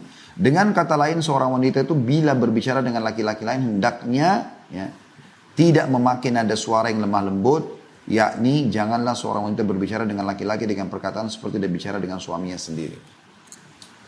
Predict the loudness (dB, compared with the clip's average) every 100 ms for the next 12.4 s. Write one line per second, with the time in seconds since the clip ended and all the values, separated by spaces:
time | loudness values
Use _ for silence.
0 | -20 -20 -20 -20 -20 -4 0 4 4 4
1 | 2 2 0 0 -2 -2 -2 -2 -4 -4
2 | -4 -6 -10 -20 -16 -6 -2 0 -2 -2
3 | -4 -2 -2 -2 -6 -18 -10 -6 0 0
4 | 2 0 -2 -2 0 2 0 -2 -6 -4
5 | -4 -4 -8 -18 -20 -20 -20 -16 -2 2
6 | 4 4 4 4 2 2 0 -2 0 0
7 | 0 2 2 4 4 2 2 0 -2 -6
8 | -16 -20 _ _ -20 -20 -20 -20 -20 -6
9 | -4 -2 0 0 0 -4 -4 -6 -6 -2
10 | 0 0 0 2 2 2 0 0 -2 -2
11 | -4 -4 0 0 -4 -12 -20 -14 -4 2
12 | 4 4 0 -4